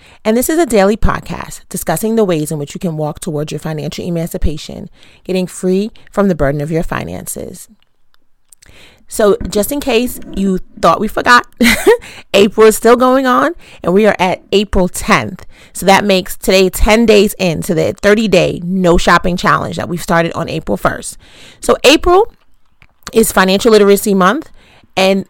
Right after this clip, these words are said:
this is really important to do it, a, f-, a financial literacy challenge, like a no shopping challenge during the month of April, because all the information is out there. There's a lot of stuff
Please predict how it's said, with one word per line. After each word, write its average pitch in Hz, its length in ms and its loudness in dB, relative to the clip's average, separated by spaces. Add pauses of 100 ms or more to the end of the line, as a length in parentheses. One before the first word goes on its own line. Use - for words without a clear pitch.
this 240 220 2
is 226 120 -2
really 240 220 2
important 208 400 2
to 196 100 -2
do 180 160 0
it, 180 120 -4
a, 165 100 0
f-, - 300 -8
a 185 60 0
financial 190 480 0
literacy 175 360 -2
challenge, 170 520 0
like 160 280 -4
a - 40 -6
no 180 200 -4
shopping 262 360 2
challenge 190 440 0 (300)
during 202 300 4
the 180 40 0
month 175 220 -2
of - 140 -4
April, 160 300 -4
because 165 320 -2 (160)
all 247 180 8
the 254 100 4
information 202 400 0
is 185 80 0
out 170 220 2
there. 170 240 -2
There's 160 120 -6
a 160 60 -4
lot 175 160 2
of 214 80 0
stuff 202 220 -4